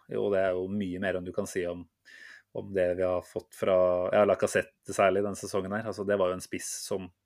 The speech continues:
ikke så på det som sin hovedoppgave å score mål. Eh, så, så lenge Nketiah spiller i et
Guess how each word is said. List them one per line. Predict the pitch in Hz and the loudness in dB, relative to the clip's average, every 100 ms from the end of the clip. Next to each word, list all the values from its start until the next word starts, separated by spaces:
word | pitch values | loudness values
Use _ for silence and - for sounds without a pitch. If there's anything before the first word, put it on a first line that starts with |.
| _ - | _ -6
ikke | - 98 | -4 -2
så | 98 80 | -2 -2
på | - | -4
det | 110 | -8
som | - 110 | -8 -4
sin | 107 95 | -2 0
hovedoppgave | 95 87 85 - 90 92 92 | -2 -4 -6 -6 -4 -4 -4
å | 101 | -4
score | - 95 92 | 0 0 0
mål. | 95 - - - - - - _ _ | -6 -8 -20 -20 -20 -20 -20 _ _
Eh, | - 101 95 92 90 | -10 -8 -8 -8 -8
så, | 98 95 | -8 -2
så | 120 - - - | -2 -2 -8 -6
lenge | 131 131 92 85 98 | 0 2 0 -6 -8
Nketiah | 113 - 92 82 _ 104 107 | -8 -6 -6 -6 _ -2 -2
spiller | - - 90 87 95 - | -4 -10 -8 -4 -2 -2
i | 95 | -2
et | 95 | -4